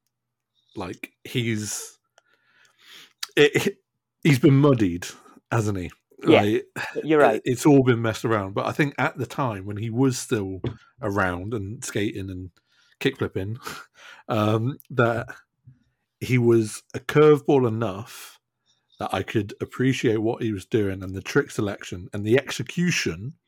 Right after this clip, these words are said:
Speaker 1: The style, yeah, is a bit out there, but I think it was a refreshing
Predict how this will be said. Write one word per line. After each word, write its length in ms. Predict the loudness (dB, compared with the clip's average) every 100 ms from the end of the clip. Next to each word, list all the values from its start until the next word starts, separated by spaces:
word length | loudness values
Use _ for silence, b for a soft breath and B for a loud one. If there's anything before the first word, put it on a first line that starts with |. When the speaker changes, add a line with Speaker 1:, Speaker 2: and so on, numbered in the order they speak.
| B B B B B B B
Speaker 1:
The 60 |
style, 480 | 0 4 6 8 8
yeah, 320 | 6 4 4 -2
is 260 | -4 -6 -8
a 40 | _
bit 240 | 0 0 0
out 220 | -2 -2 -2
there, 240 | -4 -6 -10 _ _
but 340 | 0 0 0 -10 _ _ _ _ _ _ _ _ _ _ _ -14
I 40 |
think 200 | -4 -2
it 120 | 0
was 500 | 0 0 0 -6 -8 _ _ _ _ _ _ _ _ _ _ _ _ _ 0
a 280 | 2 2 0
refreshing 840 | 0 0 2 2 2 0 0 0